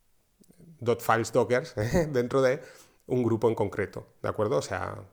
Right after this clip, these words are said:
pruebas un Docker, ves que funciona y dices, "Ostras, qué chulo, funciona", "No sé si lo voy a utilizar, pero quiero guardarlo". Pues bien,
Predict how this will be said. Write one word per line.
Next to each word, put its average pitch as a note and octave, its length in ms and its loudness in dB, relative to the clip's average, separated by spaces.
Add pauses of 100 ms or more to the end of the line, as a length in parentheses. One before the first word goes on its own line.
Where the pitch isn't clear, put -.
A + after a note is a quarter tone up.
(120)
pruebas G2+ 240 -2
un G#2 460 -6
Docker, F3+ 480 0
ves G#2 140 -2
que G#2+ 100 -6
funciona C#3 320 -2
y D#3+ 40 2
dices, G2+ 160 -6
"Ostras, G2+ 400 -2
qué A2 140 -4
chulo, D3+ 380 0
funciona", A#2+ 520 -2 (420)
"No G#2+ 200 0
sé A#2+ 100 0
si A#2 80 0
lo A2+ 80 6
voy G#2+ 80 8
a G#2 40 6
utilizar, G#2+ 380 2
pero G#2+ 140 2
quiero G#2+ 160 4
guardarlo". F2+ 500 0
Pues - 160 -18
bien, G2+ 220 -4